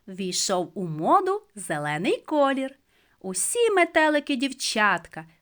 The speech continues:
почали носити яскраво зелені капелюшки, а головна модниця,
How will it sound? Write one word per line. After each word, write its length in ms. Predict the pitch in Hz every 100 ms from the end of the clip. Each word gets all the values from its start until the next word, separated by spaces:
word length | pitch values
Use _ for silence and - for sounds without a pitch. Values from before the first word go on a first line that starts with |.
| -
почали 420 | 180 - 175 175
носити 640 | 170 160 - 262 294 285
яскраво 800 | 175 160 - - 190 320 370 320
зелені 500 | 285 269 240 247 247
капелюшки, 880 | 240 240 254 262 202 175 - - - _ _ _ _
а 100 | -
головна 560 | 160 165 151 156 175 170
модниця, 760 | 165 170 349 320 214 185 165